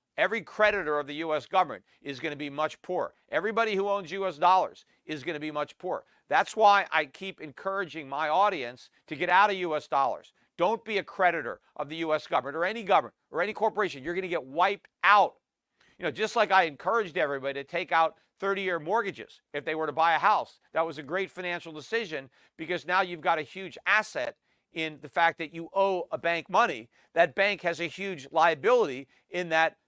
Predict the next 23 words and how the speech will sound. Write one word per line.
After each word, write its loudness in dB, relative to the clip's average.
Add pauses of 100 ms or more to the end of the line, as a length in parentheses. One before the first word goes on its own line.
they've 2
loaned 0
out 4
money 0 (160)
for -4 (280)
thirty 2
years -2 (280)
at 4
a -4
rate -2
that's -6
substantially -4
below 2
the -14
current -2
rate. 0
That's -4
why 4
all 4
the -2
banks -4
are -6
insolvent, 0